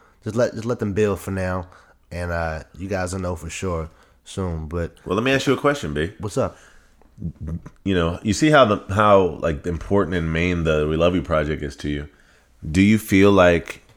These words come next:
Speaker 2: your focus, like, this is your focus right now, that anything else is, like, secondary? Like,
Speaker 1: Yeah.
Speaker 2: are you losing track of
Speaker 1: I'm,
Speaker 2: maybe other
Speaker 1: I'm
Speaker 2: projects
Speaker 1: be,
Speaker 2: and
Speaker 1: I'm
Speaker 2: other
Speaker 1: be
Speaker 2: things?
Speaker 1: hundred percent honest with you right now.
Speaker 2: Uh-huh.
Speaker 1: I just moved to Jersey, right?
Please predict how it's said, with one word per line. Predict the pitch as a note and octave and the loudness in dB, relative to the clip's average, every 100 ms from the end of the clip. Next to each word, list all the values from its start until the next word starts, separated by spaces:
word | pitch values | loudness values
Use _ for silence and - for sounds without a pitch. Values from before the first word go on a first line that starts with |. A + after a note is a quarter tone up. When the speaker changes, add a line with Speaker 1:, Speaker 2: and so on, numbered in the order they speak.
| _ | _
Speaker 2:
your | E2 E2 | -6 -6
focus, | - F2+ F2+ G#2+ G#2 G2+ D#2+ | 0 2 2 2 -2 -2 -4
like, | E2+ C#2 | -4 -2
this | F2 G2+ - | -2 -2 -2
is | F#2 F2 | -4 -2
your | D#2+ | -4
focus | - F2 G#2 G2 | -2 -2 -2 0
right | G2+ G2+ | 0 2
now, | G2+ G#2 A2 - - - - - | 0 0 -4 -10 -12 -18 -16 -2
that | F2 E2+ E2+ | 4 4 2
anything | F2+ F#2 G2 F2 | 0 0 0 4
else | F2+ F2+ | 4 4
is, | E2+ | 0
like, | E2 D#2 | 0 0
secondary? | - F2 G2 F#2+ F#2+ A2 A#2 - | 0 0 0 2 2 2 -4 -4
Like, | E2 D#2+ | 0 2
Speaker 1:
Yeah. | F2 | 4
Speaker 2:
are | F2 | 4
you | F#2 F#2 | 6 4
losing | F2+ F#2+ F#2+ F2+ | 4 4 2 -2
track | G2+ F2+ F2+ | 2 2 2
of | D3+ | 2
Speaker 1:
I'm, | |
Speaker 2:
maybe | F2 E2+ - | 2 2 0
other | - G#2 | 2 2
Speaker 1:
I'm | F2+ | 4
Speaker 2:
projects | F#2+ G2+ G#2 G2 - | 4 6 6 4 2
Speaker 1:
be, | |
Speaker 2:
and | E2 | 0
Speaker 1:
I'm | F2+ | 2
Speaker 2:
other | G2+ | 2
Speaker 1:
be | G2 | 2
Speaker 2:
things? | A2 | 0
Speaker 1:
hundred | B2 A2+ | 0 -4
percent | - G#2+ | -8 -8
honest | G2 A#2+ C#3 | -6 -6 -4
with | C3 - | -6 -6
you | |
right | C3+ C#3 | -6 -4
now. | D3 D3+ - | -6 -6 -6
Speaker 2:
Uh-huh. | D#2+ A#2 D#3+ _ _ _ _ _ _ _ - | -4 -4 -6 _ _ _ _ _ _ _ -10
Speaker 1:
I | B2+ | -8
just | D3+ | -2
moved | C3+ A2 | -2 -2
to | |
Jersey, | F#2+ B2 A#2+ E2+ D#2+ | -2 -2 -2 -4 -6
right? | G2 | -6